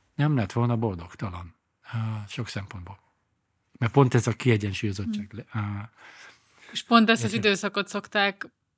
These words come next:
Speaker 2: alapvetően nem így közgazdaságtanilag valamiféle az elmaradottságot látni benne a háztáiban, a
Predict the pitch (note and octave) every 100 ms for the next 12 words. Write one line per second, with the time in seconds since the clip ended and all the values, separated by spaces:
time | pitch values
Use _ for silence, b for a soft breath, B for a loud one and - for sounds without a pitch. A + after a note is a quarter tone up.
0 | - G3+ F#3+ F#3 G#3 G3 F#3+ F#3+ F#3+ F#3
1 | G3+ F#3 F#3+ F#3+ G#3 F#3+ G3+ G3 F#3 F#3
2 | F#3+ F#3 - G3 F#3 F#3 G3+ F#3+ F3+ F3+
3 | F3+ - - F#3 F3 F3+ F3+ - - G#3
4 | G3 G3 F#3+ F#3 F3 F3 F#3+ F3+ F3 F3
5 | E3+ E3+ G3 F#3 - F#3 F3 F3 F3 F3
6 | F3 F3 D#3+ D#3+ D#3+